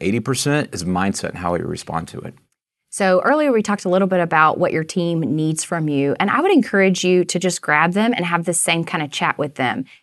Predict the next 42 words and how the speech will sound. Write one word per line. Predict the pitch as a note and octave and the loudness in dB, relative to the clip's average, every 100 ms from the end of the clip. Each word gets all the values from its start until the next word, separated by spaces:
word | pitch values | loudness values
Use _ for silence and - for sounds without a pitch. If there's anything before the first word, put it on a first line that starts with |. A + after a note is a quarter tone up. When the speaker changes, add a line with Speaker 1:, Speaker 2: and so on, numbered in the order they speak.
| - | 0
Speaker 2:
Everybody's | A#3 C#4+ C#4+ B3+ A3 | 2 2 2 2 2
kind | - F#3+ | 0 0
of | E3 | 0
wondering, | E3+ E3 D#3 D#3 D3+ D3 D3+ - - | 0 0 0 0 0 0 -4 -16 -2
how | - D4 | 2 4
are | D4+ | 4
we | B3+ | 2
responding | F#3+ F3+ - E3 E3+ E3 D3+ | 2 -2 -2 0 0 0 -2
to | D#3+ D#3+ | -2 -2
this | D3 - | -2 -2
thing | F3+ F3 | 0 0
that's | - | 0
going | - E3 E3 | 0 0 0
on | D#3 D#3+ | 2 2
that | C#3 | 0
everyone's | - G3+ G#3 F#3 | 0 2 2 0
talking | - E3 E3+ E3 | -2 -4 -2 -4
about? | D#3 D#3+ D#3 - - - - | 0 2 2 0 -14 -10 -2
And | G#3+ | 0
I | |
think | C#4 G#4 | 0 0
the | G#3+ | 0
best | F3+ F#3 - | 0 0 0
way | G3 F3+ F3 F3+ | 2 4 4 4
is | E3 - | 0 -2
to | E3+ | -2
just | E3 - - | -2 0 0
open | G3 A3 | 2 4
it | G#3+ | 4
up | F3 E3 - | 6 4 0
and | D#3+ | -4
say, | D#3 E3 D#3+ | 0 2 2
Hey, | D3+ E3 C3 A#2 _ _ _ - | 0 0 0 -2 _ _ _ -4
I'm | E3+ | -2
sure | - | 0
we | G#3+ | 4
all | A3+ A3 | 4 4
have | G#3 | 2
a | |
lot | G3 F#3+ | 2 0
of | F#3 | 0
questions. | F3 - G#2+ F3+ | -4 -4 -6 -6